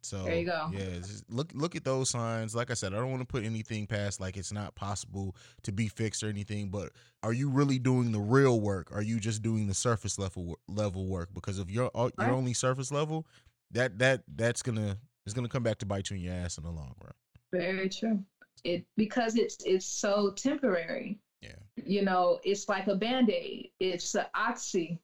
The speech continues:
Speaker 2: It will heal the pain temporarily.
Speaker 1: Yeah.
Speaker 2: But eventually it's gonna wear off and you're gonna have something, you're gonna need something more substantial to keep it together. And if, like you said, if you're both just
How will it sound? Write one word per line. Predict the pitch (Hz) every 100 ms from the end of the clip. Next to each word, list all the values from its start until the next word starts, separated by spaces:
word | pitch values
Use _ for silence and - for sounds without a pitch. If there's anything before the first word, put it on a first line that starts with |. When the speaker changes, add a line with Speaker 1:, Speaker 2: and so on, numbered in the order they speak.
| -
Speaker 2:
It | 202
will | 202 202
heal | 208 240 254
the | 226
pain | 226 247 269 220
temporarily. | - 254 254 220 208 262 214 180 - - -
Speaker 1:
Yeah. | - - - - _ _
Speaker 2:
But | 196 202
eventually | 202 247 277 277 254
it's | 233
gonna | 220 202
wear | 190 190
off | 202 254 175 180 -
and | 202
you're | 196
gonna | 208
have | 202 196
something, | 185 220 214 - 220 214 208 208 - _
you're | 202 220
gonna | 208
need | 208 220 262
something | - 233 208 196
more | 190 190
substantial | 196 190 226 214 233 190
to | 185 202
keep | 190 185
it | -
together. | 196 202 254 202 - - _ - - _ _
And | 208 208 190 185
if, | 196 190
like | 202 196
you | 214
said, | - 247 302
if | 190
you're | 185 180
both | 175 190 202 -
just | 202 196